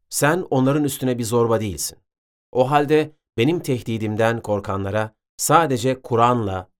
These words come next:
öğüt ver." Ellinci sure, kırk beşinci ayet diye buyrulmakta ve bu şekilde dini konularda insanlara baskı ve zorlama yapılmasının önüne geçilmektedir.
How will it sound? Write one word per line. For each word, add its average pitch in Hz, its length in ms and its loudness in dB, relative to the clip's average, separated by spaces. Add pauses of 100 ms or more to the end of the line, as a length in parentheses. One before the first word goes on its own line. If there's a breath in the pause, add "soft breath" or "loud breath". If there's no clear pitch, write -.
öğüt 107 400 -6
ver." - 440 -20 (1200)
Ellinci 117 400 -4
sure, 92 480 -6 (180)
kırk 104 200 -10
beşinci 110 360 -2
ayet 73 520 -8 (800)
diye 120 240 2
buyrulmakta 110 920 -2
ve 101 100 -6
bu 156 60 -6
şekilde 87 600 -8 (240)
dini 123 280 0
konularda 147 500 -2
insanlara 117 640 -2
baskı 101 340 -4
ve 147 100 -2
zorlama 107 420 0
yapılmasının 98 760 -6
önüne 120 280 -2
geçilmektedir. 76 840 -14